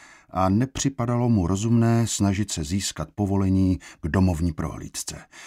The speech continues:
protože tím by ke Craigovi jenom přitáhl pozornost. Ale to podstatné zjistil. Káme Lémerný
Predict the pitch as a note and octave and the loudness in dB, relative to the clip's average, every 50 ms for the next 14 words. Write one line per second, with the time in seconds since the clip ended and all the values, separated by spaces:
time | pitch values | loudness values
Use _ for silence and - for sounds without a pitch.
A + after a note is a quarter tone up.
0 | - - - - - - - - D#2 C#2+ - F#2+ - F2+ D#2 - - G#2 G2+ F#2 | -20 -20 -20 -20 -20 -18 -10 -8 -8 -4 -4 -4 -4 -4 -4 -2 2 2 2 2
1 | D#2+ F#2+ E2+ - - A#2 - - C3 A#2+ A2 F#2+ D#2 D#2+ E2 D#2 E2 E2+ E2+ F2 | 2 0 -2 -2 -4 -4 -2 -2 -2 -2 -2 -2 -2 -6 -8 -6 -4 -4 -2 -2
2 | F2 F2 E2+ E2 D#2+ - - - G#2 G2 - F#2 F2+ E2+ E2+ F2 - - G2+ G2 | -2 -2 -2 -2 -2 -2 -2 -2 -2 0 0 -2 -2 -2 -4 -6 -4 -4 -4 -4
3 | F#2 F#2 - - B1 - - - - - - _ - _ _ _ _ _ _ _ | -4 -4 -8 -10 -14 -14 -12 -10 -10 -10 -10 _ -20 _ _ _ _ _ _ _
4 | _ _ _ _ _ _ _ _ - - F2 D#2 - - D2 - - G#2+ - - | _ _ _ _ _ _ _ _ -4 -4 -4 -4 -2 -6 -8 -6 -6 -6 -6 -4
5 | - G2 D#2+ - - E2+ F2 F2 E2 D2 C#2 C#2+ B1 - - - - - G#1+ - | -6 -6 -6 -4 -4 -2 -2 -2 -2 -4 -6 -6 -6 -6 -8 -8 -8 -12 -14 -14
6 | - - - - _ _ _ _ _ _ _ _ _ _ - - - _ - - | -14 -16 -18 -20 _ _ _ _ _ _ _ _ _ _ -20 -20 -20 _ -4 0
7 | G2 G2 G#2+ A2 A2 A2+ A2+ A2+ A2+ A2 G#2+ G#2 G#2 G#2 G#2 G2 F2 D#2+ F2 E2+ | 2 2 2 2 2 2 2 2 0 0 0 0 2 2 2 2 2 0 2 4
8 | F#2 G#2 G#2 G#2+ G#2+ G#2+ | 6 6 8 8 6 4